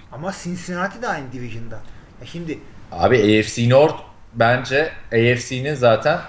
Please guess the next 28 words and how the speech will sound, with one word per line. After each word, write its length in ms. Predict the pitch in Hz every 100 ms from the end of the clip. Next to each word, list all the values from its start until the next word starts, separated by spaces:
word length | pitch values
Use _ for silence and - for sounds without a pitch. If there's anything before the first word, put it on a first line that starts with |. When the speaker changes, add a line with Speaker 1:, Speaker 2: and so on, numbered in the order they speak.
| - -
Speaker 2:
en 200 | 127 139
zor 220 | 113 120 127
grubu. 400 | 156 160 120 - - - - - - - - - -
Speaker 1:
En 260 | 190 202 202
zor 220 | 180 208
grubu 520 | 185 202 214 214 254
işte 300 | 226 - 214
bu 60 | 190
sene 300 | - 208 196
Buffalo 380 | 196 - 196 196
ile 280 | 196 196 151
Jets 280 | 180 185 185
bir 60 |
şey 160 | 185 196
yaparsa 680 | 185 233 226 - 196 214 -
işte 220 | - 170
artık 240 | 165 175 - - - - -
Speaker 2:
Ya 280 | 107 82 -
her 200 | 135 170
sene 360 | 127 110 127 139
Buffalo 300 | 131 - 170
ile 80 |
Speaker 1:
Patriots 280 | 120 127 135
Speaker 2:
Jets 140 | 135 -
Speaker 1:
zaten. 200 | - 143
Speaker 2:
bir 40 |
şey 220 | - 127
yapacak, 420 | 110 - 87 87